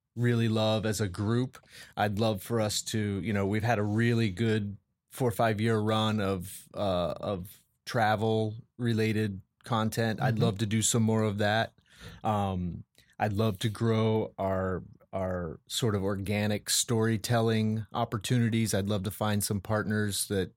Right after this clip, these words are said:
Speaker 1: uh, would allow us to do some longer form organic brand storytelling. Uh, I think our team's really good at that, and I think, uh, I think there are brands that are looking for and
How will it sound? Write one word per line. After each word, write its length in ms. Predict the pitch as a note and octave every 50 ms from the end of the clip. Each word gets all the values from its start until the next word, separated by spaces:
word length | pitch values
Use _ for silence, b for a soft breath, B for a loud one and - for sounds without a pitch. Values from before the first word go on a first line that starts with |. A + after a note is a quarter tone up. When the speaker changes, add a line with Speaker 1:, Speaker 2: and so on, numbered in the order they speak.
| - -
Speaker 1:
uh, 460 | D2 F#2+ F#2+ F2+ E2+ D2+ C2 A#1 - - B B B B B B -
would 100 | A#2 G2+
allow 320 | G2+ G2 G2+ G2+ G2+ G2+
us 140 | G2+ G2 -
to 80 | - G2+
do 180 | E2+ G#2+ G#2
some 260 | F#2+ - - G#2+ F#2+ F#2+
longer 400 | G2 G2 G2+ G2+ G#2+ F#2+ G#2 G2
form 680 | - - - G#2+ G#2 G#2 G#2 G2+ G2 G2 G2 F#2+ F#2+ - _ _ -
organic 640 | A2 G#2+ F#2+ F#2+ F#2+ G#2+ G#2 G#2+ G#2+ G#2 G2 - - _ _ - _ _ _ _ _ _ _ _ _ _ _ _ _ _ _ -
brand 380 | A2+ A2 A2 A2 A2 A2 A2
storytelling. 880 | - - - A#2+ A2 A2 A2 G#2+ G#2 - A2 A2 G#2+ A2 A2 G#2+ G#2+ G#2 - B B B B B B B
Uh, 180 | B G2+ G2 F#2
I 120 | D#2+ F#2+
think 200 | G#2 - A2 G2
our 100 | - F#2+
team's 360 | F#2 - - A2+ G#2+ G2+ F2 F2+
really 220 | F#2 F2+ F2 F2+
good 280 | E2+ D#2+ E2 A2+ A2+ G#2
at 120 | G#2 -
that, 340 | G#2+ G2+ G2 G2 G2 F#2+ - _ -
and 80 | G2
I 120 | F#2+ F#2+ F#2
think, 520 | - - G#2 G2 G2 F2+ - - - - - -
uh, 500 | - G2 F2+ F2 F2 E2 - - C2 A1 - - -
I 100 | - G#2
think 200 | - A2 G2 -
there 160 | - F#2 F2+
are 60 | F2
brands 500 | F2 - G2 F#2+ F#2 F#2 F#2 F#2+ G2 -
that 100 | - F2+
are 100 | F2 F2
looking 440 | F2+ F#2 G2 G#2+ G#2+ - - G#2+ G2+
for 320 | F#2 - - G2+ F#2+ F#2+ -
and 420 | - G#2 G2 F#2+ F2+ F2 E2+ D#2+